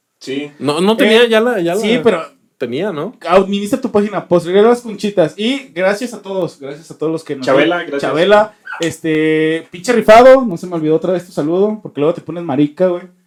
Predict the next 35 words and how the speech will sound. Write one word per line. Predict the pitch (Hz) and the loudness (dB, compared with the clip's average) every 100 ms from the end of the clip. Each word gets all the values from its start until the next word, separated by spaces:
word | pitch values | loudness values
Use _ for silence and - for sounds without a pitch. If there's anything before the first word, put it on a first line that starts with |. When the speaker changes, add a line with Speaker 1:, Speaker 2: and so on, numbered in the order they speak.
| _ _ _ - | _ _ _ -18
Speaker 3:
Este, | 127 123 - 123 123 123 120 120 | -16 -16 -10 -8 -8 -8 -6 0
Víctor, | 202 202 240 240 233 _ | 0 6 6 4 -2 _
y, | 143 147 147 139 139 - - | -6 -4 -4 -4 -6 -8 -10
eh, | 165 202 160 - | -6 -6 -8 -12
pues, | - | -12
Pause | - 165 208 | -4 -2 0
and | 208 | 4
Play | 226 233 | 4 6
Video | 226 190 | 6 6
Games, | 226 247 240 | 6 4 6
todavía | 175 175 | 6 6
siguen | 175 233 247 | 4 2 2
atendiendo. | 226 185 202 233 220 175 _ _ _ _ _ - | 2 2 2 4 2 0 _ _ _ _ _ -8
Este, | 160 143 - 156 156 156 135 | -6 -6 -4 -2 -2 -4 0
luego | 185 | 4
les | 226 - | 4 2
paso | 202 | -2
una | 226 226 | -2 -2
tarjetita | 175 202 220 | 0 2 2
con | 208 | 0
los | 165 | -2
números, | 185 240 277 262 | 0 4 4 4
pero | 156 | 0
ahí | 160 | -2
van | 185 | -6
a | |
estar, | 175 226 285 _ _ - | 2 4 4 _ _ -12
locales | 139 151 170 175 | -4 0 0 -2
y | |
todo. | 170 190 247 - _ | 4 6 4 0 _
Pause | 131 143 175 | -6 -4 -2
and | 170 | 2
Play | 185 180 | 4 4
Video | 202 214 220 214 | 4 6 6 8
Games. | 202 196 160 - | 8 6 2 -16